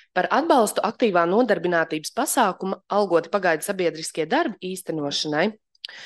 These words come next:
Nepieciešams atbalstīt vienošanos pie divtūkstoš divdesmit trešā gada divdesmitā februāra līguma par aktīvā nodarbinātības pasākumu algoti pagaidu sabiedriskie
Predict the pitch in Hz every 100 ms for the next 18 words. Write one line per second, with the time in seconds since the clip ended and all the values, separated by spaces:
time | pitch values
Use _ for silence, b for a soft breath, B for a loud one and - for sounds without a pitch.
0 | B B B 262 440 311 208 208 202 -
1 | 254 285 196 - 175 170 220 254 170 -
2 | 175 175 240 - 170 196 214 180 - 156
3 | 196 185 175 165 196 208 165 170 165 208
4 | 175 180 156 151 196 170 156 165 254 320
5 | 202 190 240 B B - 208 - 262 180
6 | 170 208 226 165 170 156 156 151 - 196
7 | - 254 175 175 175 - 202 170 151 -
8 | 185 160 147 196 175 156 156 -